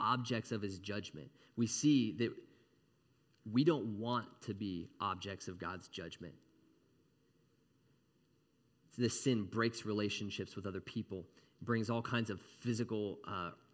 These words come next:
worldly consequences that we don't want. We think it's gonna bring life. It brings death.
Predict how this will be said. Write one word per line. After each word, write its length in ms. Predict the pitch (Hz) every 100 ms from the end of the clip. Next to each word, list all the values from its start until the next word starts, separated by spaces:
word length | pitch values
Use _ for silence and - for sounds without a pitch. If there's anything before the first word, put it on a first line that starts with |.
| _ 117
worldly 460 | 110 123 120 110
consequences 760 | - 117 104 113 - 98 - 92
that 120 | 101
we 100 | 104
don't 280 | 95 101 98
want. 340 | 95 98 90 - _ _ _ _ _ _ -
We 100 | 101
think 220 | - 123
it's 120 | 123
gonna 140 | 123 104
bring 300 | 107 104 98
life. 320 | 98 95 -
It 100 | -
brings 260 | 107 92
death. 300 | 85 98 90